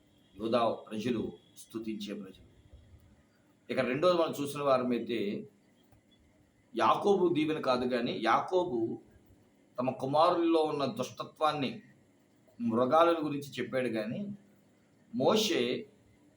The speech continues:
పన్నెండు గోత్రకర్తలను దీవించడం మొదలుపెట్టాడు.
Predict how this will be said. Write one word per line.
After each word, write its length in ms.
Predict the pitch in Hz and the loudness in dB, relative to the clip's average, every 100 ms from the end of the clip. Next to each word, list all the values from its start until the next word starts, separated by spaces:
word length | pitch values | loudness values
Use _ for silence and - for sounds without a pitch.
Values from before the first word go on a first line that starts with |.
| _ _ _ _ _ - | _ _ _ _ _ 0
పన్నెండు 280 | 139 185 | 0 0
గోత్రకర్తలను 880 | 180 151 151 147 131 131 123 120 139 | 2 2 2 -2 0 0 0 -2 -2
దీవించడం 500 | 123 127 135 131 123 | -2 -2 -2 -4 -2
మొదలుపెట్టాడు. 640 | 110 104 104 101 - - | -2 -4 -6 -8 -12 -14